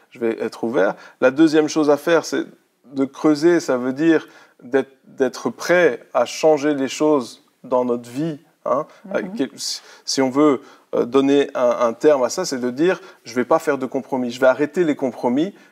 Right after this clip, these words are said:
Speaker 1: et, euh, je vais dire, ok, Seigneur, tu, tu me parles à mon cœur et donc je change, je change mon attitude. »
Speaker 2: Mhm.
Speaker 1: La,
Speaker 2: Ouais.
Speaker 1: la troisième, c'est de dire, « Je vais remettre les priorités »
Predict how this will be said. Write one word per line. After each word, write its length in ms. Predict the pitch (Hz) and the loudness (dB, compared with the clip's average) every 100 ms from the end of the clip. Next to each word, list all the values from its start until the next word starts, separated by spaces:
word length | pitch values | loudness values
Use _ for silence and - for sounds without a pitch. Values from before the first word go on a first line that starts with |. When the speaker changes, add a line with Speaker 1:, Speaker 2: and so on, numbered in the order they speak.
| _ | _
Speaker 1:
et, 300 | 139 156 127 - | 2 2 0 -2
euh, 180 | 123 | -2
je 120 | 120 117 | -2 -4
vais 200 | 120 117 | -4 0
dire, 340 | 135 160 151 | 2 2 0
ok, 220 | 131 - 139 151 | -8 0 0 0
Seigneur, 500 | 139 120 123 139 139 - - _ | -2 -4 0 0 0 -10 -20 _
tu, 120 | - - | -20 -20
tu 120 | - | -10
me 80 | 117 | -4
parles 220 | 131 131 | 0 0
à 40 | 123 | 0
mon 140 | 117 | -4
cœur 220 | 113 156 | -2 -2
et 40 | 127 | 0
donc 180 | 143 123 | -2 -2
je 120 | 113 | -6
change, 480 | - 151 151 139 - _ - _ - | 0 2 2 -2 -16 _ -20 _ -12
je 120 | 117 | -8
change 340 | - 156 156 135 | -2 2 2 2
mon 180 | 127 | 0
attitude. » 460 | 120 120 120 135 113 | 0 -2 -10 -8 -6
Speaker 2:
Mhm. 80 | 107 170 - - | -6 -8 -16 -4
Speaker 1:
La, 180 | 139 139 | 2 2
Speaker 2:
Ouais. 80 | 185 | 2
Speaker 1:
la 160 | 139 120 | -2 -2
troisième, 600 | - 151 143 202 202 - - | 2 2 4 0 -2 -12 -16
c'est 260 | - 135 | -8 -6
de 120 | 131 120 | -6 -6
dire, « 400 | 147 190 202 - _ _ _ - | -2 0 0 -4 _ _ _ -18
Je 160 | 117 | -2
vais 100 | 135 | 0
remettre 340 | 131 139 170 143 | 2 2 2 0
les 80 | |
priorités » 640 | 127 - 127 127 120 165 | -6 -6 -4 -4 0 0